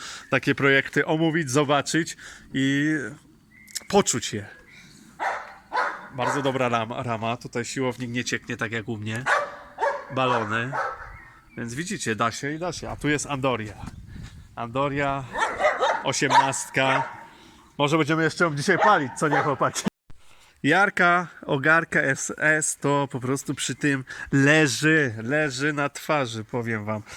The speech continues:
Sama gałka biegów. No, widzieliście takie coś w Wesie? Tego się nie da. Piękne to jest. Jeszcze wam pokażę zbiornik oleju, bo takich rzeczy. A, tam będzie, czekajcie, o kurde macie, żeby przyczepa nie rąbła na mnie.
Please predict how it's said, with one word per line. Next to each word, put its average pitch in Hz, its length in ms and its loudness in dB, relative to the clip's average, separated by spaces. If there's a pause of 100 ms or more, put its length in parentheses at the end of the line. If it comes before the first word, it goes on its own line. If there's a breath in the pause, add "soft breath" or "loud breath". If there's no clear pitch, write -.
(160 loud breath)
Sama 151 380 -2
gałka 139 400 0
biegów. 117 420 -4
No, 123 140 -8 (180)
widzieliście 139 500 -2
takie 151 340 -4
coś 143 220 0
w 113 100 -6
Wesie? 131 420 0 (360 loud breath)
Tego 135 220 -6
się 160 220 -4
nie 147 160 -2
da. 104 180 -10 (1200 loud breath)
Piękne 107 460 -2
to - 140 -10
jest. 107 180 -6
Jeszcze 131 240 -2
wam 131 140 -2
pokażę 117 360 -4
zbiornik 120 540 -2
oleju, 113 380 0
bo 107 80 -8
takich 123 300 -8
rzeczy. 120 300 -6 (1400 loud breath)
A, - 200 -2
tam 151 200 -2
będzie, 120 360 -6
czekajcie, - 560 -4
o - 40 -14
kurde - 500 -4
macie, - 300 -4 (140)
żeby 170 200 -8 (100)
przyczepa - 460 -6
nie 160 160 -4
rąbła 143 320 -4
na - 220 2
mnie. 180 180 -6